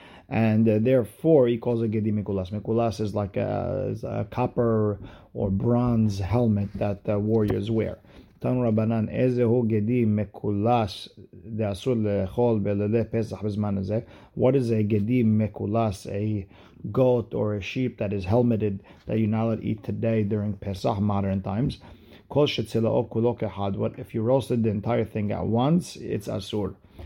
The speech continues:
Nehtach Mimenu Ever. If, uh, one, uh, body part was cut off, or, uh, Nishlak Mimenu Ever, or one body part was cooked, En Ze Gedi Mekulas, that's, uh, not considered Gedi Mekulas,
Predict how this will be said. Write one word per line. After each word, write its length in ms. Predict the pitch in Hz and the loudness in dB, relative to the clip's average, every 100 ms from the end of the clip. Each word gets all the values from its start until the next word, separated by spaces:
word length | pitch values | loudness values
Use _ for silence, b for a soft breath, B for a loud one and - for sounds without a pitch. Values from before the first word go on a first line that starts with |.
| B | B
Nehtach 440 | 110 - - 151 147 | -14 -8 0 0 0
Mimenu 460 | 127 120 113 107 | 0 2 2 0
Ever. 380 | 92 92 95 117 | 0 -4 -2 -2
If, 180 | 117 - | -4 -4
uh, 200 | 117 110 | -2 0
one, 380 | 110 123 131 123 | 2 2 2 2
uh, 240 | 113 104 104 | 0 0 0
body 360 | 104 120 117 | 0 0 0
part 360 | 110 117 113 - | -2 -2 -2 -2
was 180 | 104 92 | -6 -6
cut 200 | - 101 | -8 -6
off, 360 | 82 113 139 - - B B B - | -2 0 -2 -8 -20 B B B -2
or, 480 | 113 113 113 113 | 4 6 6 2
uh, 40 | 113 | 0
Nishlak 600 | 107 107 - 127 131 123 | 0 0 0 0 0 -2
Mimenu 460 | 117 110 107 107 101 | -2 -2 0 0 0
Ever, 180 | 107 | 0
or 200 | 113 101 | 0 0
one 280 | 104 113 123 | 0 0 2
body 220 | 110 107 | 0 0
part 240 | 104 101 104 | -2 -4 -4
was 160 | 101 | -6
cooked, 320 | - 113 117 - | -4 -6 -6 -4
En 220 | 131 127 | -2 0
Ze 160 | 117 | 0
Gedi 260 | 113 107 104 | 0 0 0
Mekulas, 640 | 104 101 101 110 143 117 - | 0 -2 -2 2 2 0 -4
that's, 400 | 117 113 110 - | -2 -2 -2 -2
uh, 100 | 113 | -2
not 340 | 104 110 110 | 0 0 -2
considered 420 | - 107 110 104 104 | -4 -4 -4 -4 0
Gedi 280 | 107 107 | 0 2
Mekulas, 720 | 107 101 95 104 113 151 165 | 2 0 -4 -2 2 2 2